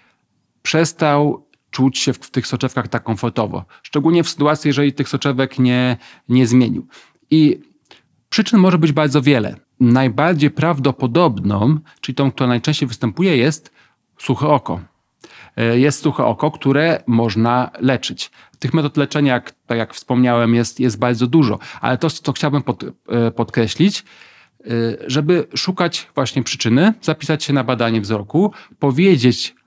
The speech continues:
co nas sprowadza. No jak uda się ustalić tą przyczynę, to w większości przypadków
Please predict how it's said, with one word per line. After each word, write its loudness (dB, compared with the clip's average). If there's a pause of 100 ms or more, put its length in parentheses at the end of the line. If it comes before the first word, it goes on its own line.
(340)
co 0
nas 2
sprowadza. -2 (280)
No 2
jak 0
uda 2
się -2
ustalić 0
tą -2
przyczynę, 0 (240)
to 0
w -2
większości 0
przypadków -4